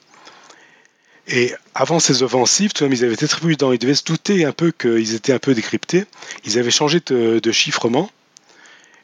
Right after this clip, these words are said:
Et donc, il y a eu la, l'effet de surprise. Après, ils ont été décryptés à nouveau et, euh, l'effet de surprise a été perdu.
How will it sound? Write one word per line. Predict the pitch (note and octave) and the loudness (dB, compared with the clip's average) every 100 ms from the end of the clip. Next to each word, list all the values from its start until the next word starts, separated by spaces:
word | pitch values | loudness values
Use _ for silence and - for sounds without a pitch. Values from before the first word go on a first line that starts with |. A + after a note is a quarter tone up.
| - | -6
Et | C3 A#2 - - - _ _ _ - - - | -2 0 -2 -14 -20 _ _ _ -20 -14 -4
donc, | A#2+ - | -2 0
il | |
y | |
a | A#2 | 2
eu | |
la, | G#2 - B2+ | 2 0 -2
l'effet | G#2 - B2 | -4 -2 0
de | |
surprise. | - A#2 - D#3+ G3+ G3 - - - - | 0 -2 0 0 2 0 -4 -14 -20 -6
Après, | B2+ - - D#3+ C3+ - _ - _ _ - | -4 -4 -2 0 0 -6 _ -20 _ _ -8
ils | A#2+ B2+ | -2 0
ont | |
été | C3 C3+ | 2 2
décryptés | C3 - B2+ - C3 | 0 0 -2 -2 0
à | A#2+ | 2
nouveau | A#2+ A2 B2+ A#2+ - _ - - _ - - - | 0 2 2 0 -4 _ -20 -20 _ -20 -20 -6
et, | G#2 G#2+ G#2 | 0 0 0
euh, | - G2 F#2+ F#2 F#2 - - - - - - | -4 -6 -6 -6 -8 -10 -14 -18 -20 -18 -8
l'effet | G#2 - | -2 0
de | - | 0
surprise | - - - A#2+ G#2+ | -2 -2 -2 2 2
a | |
été | F#2 - G#2 - - - - | 0 -2 -4 -4 -16 -20 -2
perdu. | A2+ A2 D3 A3 | -2 2 2 2